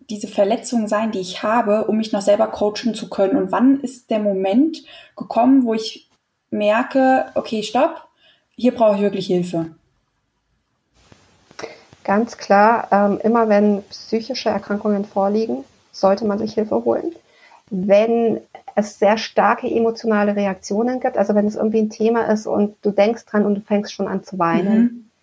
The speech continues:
Speaker 2: dann würde ich immer Hilfe und Unterstützung dazu holen. Also ich sehe es eher als Unterstützung,
Speaker 1: Ja.
Speaker 2: dass du einfach nochmal jemand dabei hast. Oder eben auch, wenn du sagst, äh, du kommst da nicht weiter. Also du steckst da fest, du weißt überhaupt nicht,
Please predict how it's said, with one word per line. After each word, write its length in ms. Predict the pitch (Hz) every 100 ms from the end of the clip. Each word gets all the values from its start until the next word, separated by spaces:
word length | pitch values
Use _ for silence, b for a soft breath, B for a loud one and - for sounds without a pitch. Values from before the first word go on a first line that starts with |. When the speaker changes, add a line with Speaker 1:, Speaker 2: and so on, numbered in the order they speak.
| _ -
Speaker 2:
dann 180 | 175 214 208
würde 160 | 208
ich 60 | _ _ -
immer 260 | 254 262
Hilfe 280 | 233 240 240
und 100 | 214
Unterstützung 560 | 214 202 - 220 214 196
dazu 380 | 196 - 233 -
holen. 260 | 254 285 302
Also 160 | 214
ich 100 | 220
sehe 100 | 226
es 60 | 226
eher 220 | 226 208
als 160 | 208 208
Unterstützung, 480 | 208 196 - 254 247
Speaker 1:
Ja. 220 | 220 285 349 _ _ _ _ _
Speaker 2:
dass 80 | 208
du 400 | - _ _ _ -
einfach 240 | 208 -
nochmal 240 | 220 220 220
jemand 320 | 214 214 208
dabei 400 | 208 196 190 208
hast. 240 | 214 220 _ B B B -
Oder 260 | 233 247
eben 160 | 226 214
auch, 160 | 208 214
wenn 100 | 208
du 80 |
sagst, 320 | 202 202 - -
äh, 220 | - -
du 120 | 202 214
kommst 360 | - 220 214
da 80 | 208
nicht 200 | 196 -
weiter. 480 | 180 180 - 190 208
Also 180 | - 208
du 120 | 214
steckst 420 | 214 208 214 -
da 80 | 202
fest, 380 | - 233 226 -
du 80 | 208
weißt 260 | 202 214 190
überhaupt 540 | 208 190 214 220 -
nicht, 340 | 214 214 214